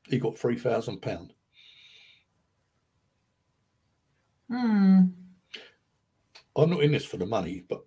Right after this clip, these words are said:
Speaker 1: there's taking a piss and there's taking a piss. Three thousand quid,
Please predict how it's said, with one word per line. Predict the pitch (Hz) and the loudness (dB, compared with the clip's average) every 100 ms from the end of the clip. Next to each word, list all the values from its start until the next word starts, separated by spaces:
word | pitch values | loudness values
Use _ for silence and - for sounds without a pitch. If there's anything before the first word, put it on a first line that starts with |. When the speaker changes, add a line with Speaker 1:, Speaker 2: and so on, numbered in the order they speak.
| - | -8
Speaker 1:
there's | 98 - | -6 -6
taking | - 139 - 95 | -4 -2 -2 -4
a | 87 | -10
piss | - - - | -4 -4 -2
and | 107 | -10
there's | 90 | -10
taking | - 95 - 90 | -6 -4 -4 -10
a | |
piss. | - - - - - _ _ _ _ _ _ _ _ _ _ _ - - _ _ _ _ _ _ _ _ _ _ _ - - - | -10 -10 -10 -14 -20 _ _ _ _ _ _ _ _ _ _ _ -20 -20 _ _ _ _ _ _ _ _ _ _ _ -20 -20 -4
Three | - 147 143 - | 4 6 4 0
thousand | - 139 127 120 120 117 117 | -2 0 2 0 -4 -8 -10
quid, | - 98 | -8 -6